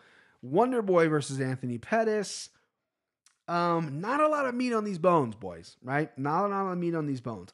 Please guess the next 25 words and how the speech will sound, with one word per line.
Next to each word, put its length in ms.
I 120
filled 260
this 180
out 560
pretty 400
quickly. 760
Um, 440
I 80
didn't 260
do 460
enough 680
research, 460
I 60
think, 220
on 80
a 80
lot 220
of 80
the 80
undercards, 680
but 280
you 140
know 160
the 100
deal. 380